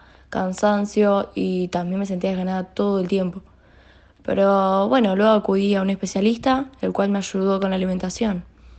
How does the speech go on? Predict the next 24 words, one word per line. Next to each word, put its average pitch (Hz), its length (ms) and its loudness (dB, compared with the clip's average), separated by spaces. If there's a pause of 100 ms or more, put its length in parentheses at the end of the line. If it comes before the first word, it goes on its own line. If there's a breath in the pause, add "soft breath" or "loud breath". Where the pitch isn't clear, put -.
(160 soft breath)
Primero 220 380 2
comencé 202 360 0
con 208 120 2
el 190 100 0
vegetarianismo, 214 840 0 (380 soft breath)
sentí 190 300 -4
que 208 80 0
iba 202 80 4
a 196 60 0
ser 196 180 0
muy 196 160 -2
fuerte 202 380 0
cambiar 190 360 0
tan 202 200 0
drásticamente 190 680 -4
mi 190 140 -2
dieta 208 520 0 (760 soft breath)
y, 190 400 -2
bueno, 196 240 0
y - 20 0
mi 175 120 -2
estilo 190 300 -2
de 185 120 0
vida. 214 500 2